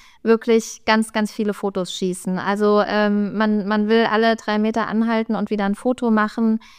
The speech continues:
Ähm, ganz, ganz alte Autos, ähm, alte, äh, kleine Läden. Ähm, also alles, was Route sixty-six Nostalgie erweckt, das haben wir in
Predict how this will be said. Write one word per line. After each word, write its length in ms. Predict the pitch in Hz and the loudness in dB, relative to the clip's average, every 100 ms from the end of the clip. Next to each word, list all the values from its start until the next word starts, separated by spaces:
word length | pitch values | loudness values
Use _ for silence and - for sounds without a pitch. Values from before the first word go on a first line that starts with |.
| _ | _
Ähm, 380 | - 214 214 220 | -2 2 2 2
ganz, 280 | 226 247 - | 2 2 2
ganz 200 | 240 233 - | -2 -2 -2
alte 340 | 233 233 - | -2 -2 0
Autos, 720 | 214 226 233 214 214 - - | 0 0 -2 -2 -2 -4 -12
ähm, 380 | - 208 214 208 - | -4 -2 0 0 -4
alte, 640 | - 226 233 233 220 220 - - - | -2 0 0 0 0 -2 -8 -20 -4
äh, 240 | 220 220 | 2 2
kleine 380 | 214 220 220 220 | 2 0 4 4
Läden. 720 | 214 202 220 226 226 220 220 - - _ | 4 4 2 2 2 2 0 -6 -20 _
Ähm, 240 | - 208 208 | -4 -2 0
also 200 | 220 226 | 0 0
alles, 500 | 208 214 247 254 226 | 2 2 2 0 0
was 320 | 226 214 - - | 0 -2 -6 -6
Route 320 | 214 240 240 | -2 -2 -2
sixty-six 920 | - 233 - 233 - 247 - - - - - - | -8 -8 -6 -6 -2 -4 -4 -12 -14 -20 -16 -2
Nostalgie 640 | 226 214 233 220 240 254 | -2 0 0 0 2 0
erweckt, 460 | - 220 226 226 - | 0 0 -2 -4 -6
das 240 | 208 214 220 | -4 -4 0
haben 180 | 226 | 2
wir 200 | 226 220 | 2 2
in 260 | - 202 202 | 0 0 0